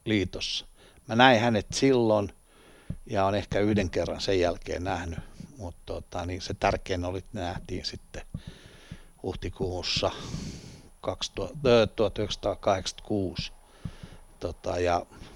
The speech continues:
mentiin sitten sinne paikalle. Me oltiin Jönköpingissä. Paikka oli sen takia, että Ruotsin salibändyfinaalit pelattiin siellä.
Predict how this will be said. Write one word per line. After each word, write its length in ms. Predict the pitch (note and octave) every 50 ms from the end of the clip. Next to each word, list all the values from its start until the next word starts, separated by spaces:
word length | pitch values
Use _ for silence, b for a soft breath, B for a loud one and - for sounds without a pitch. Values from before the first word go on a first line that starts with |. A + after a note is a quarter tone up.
| B B B B
mentiin 480 | A#2+ B2 A2 G2+ F#2+ F2 - F#2 F2+ E2+
sitten 360 | - - F#2+ - - - F#2
sinne 340 | - - F2+ F2 F2 F2+ B B B B B B B B B - -
paikalle. 640 | - A2+ G#2+ G#2 G#2 F#2 - - F#2+ F#2 F#2 - - - -
Me 100 | - A2+
oltiin 260 | B2 B2+ - D#3 C3+ C3+
Jönköpingissä. 1080 | D3 D#3 D3+ - - - A#2 G2 - - - - F#2+ F2 E2 D#2+ - - - - B B B B B B B B B B B B - A2+ A2 G#2 F#2+ -
Paikka 380 | - A2 G#2+ G2+ - - - G#2+
oli 140 | G2+ G2
sen 260 | F#2+ - A2 G#2+ G2+ F#2
takia, 300 | F#2 - - - G2+ F#2
että 140 | - -
Ruotsin 560 | G#2+ G#2+ G#2+ G2 F2+ - - - G2 F#2 E2 - _ _ _ _ _ _ _ -
salibändyfinaalit 1080 | - - G#2 G2 G2 F#2 - F#2+ F#2 E2+ D2+ - - G#2+ G2 F#2 F2+ E2 D#2 - - -
pelattiin 580 | - F2+ E2+ D#2+ - - - - - - - -
siellä. 400 | - - - - - - - -